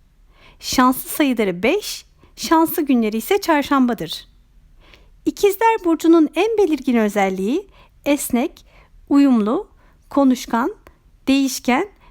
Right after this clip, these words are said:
ve arkadaş canlısı olmasıdır. İkizler Burcu insanı bulunduğu ortamdan çabuk sıkılabilir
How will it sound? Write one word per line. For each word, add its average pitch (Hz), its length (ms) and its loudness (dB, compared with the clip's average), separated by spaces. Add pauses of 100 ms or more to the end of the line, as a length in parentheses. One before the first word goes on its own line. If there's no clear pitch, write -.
(120)
ve 311 80 2
arkadaş 302 580 0
canlısı 254 420 0
olmasıdır. 202 840 -6 (680)
İkizler 339 580 -2
Burcu 320 240 0
insanı 254 600 0
bulunduğu 247 480 0
ortamdan 330 680 2
çabuk 302 300 -4
sıkılabilir 226 720 -4